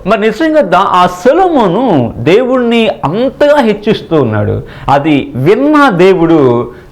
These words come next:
సొలొమోను దగ్గరికి ఎప్పుడు రావాలా అని ఆలోచిస్తున్నాడు. నిజంగా మరి ఇప్పుడు ఈ నువ్వు చేసే ప్రార్థన ఏంటి? నీ ప్రార్థనలో దేవుణ్ణి నామానికి ఎంత మహిమ వస్తుంది, లేకపోతే నీ ప్రార్థన ద్వారా దేవునికి అవమానం వస్తుందా,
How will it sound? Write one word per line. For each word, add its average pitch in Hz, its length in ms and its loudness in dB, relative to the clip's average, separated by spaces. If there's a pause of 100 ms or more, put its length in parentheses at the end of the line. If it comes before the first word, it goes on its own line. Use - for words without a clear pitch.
సొలొమోను 170 440 0
దగ్గరికి 170 560 -2
ఎప్పుడు 151 400 -2
రావాలా 156 960 2
అని 214 120 -2
ఆలోచిస్తున్నాడు. 143 760 -2 (260)
నిజంగా 277 420 0
మరి 240 260 0
ఇప్పుడు 190 340 -2
ఈ 175 100 2
నువ్వు 254 260 4 (120)
చేసే 285 280 2
ప్రార్థన 220 460 0
ఏంటి? 208 440 -2 (140)
నీ 123 160 2
ప్రార్థనలో 127 840 0 (120)
దేవుణ్ణి 147 760 0
నామానికి 147 520 0
ఎంత 139 240 -2
మహిమ 127 380 0
వస్తుంది, 107 500 -2 (400)
లేకపోతే 143 320 0
నీ 131 60 -2
ప్రార్థన 139 520 -4
ద్వారా 156 200 2
దేవునికి 123 400 0
అవమానం 135 400 0
వస్తుందా, 113 500 -2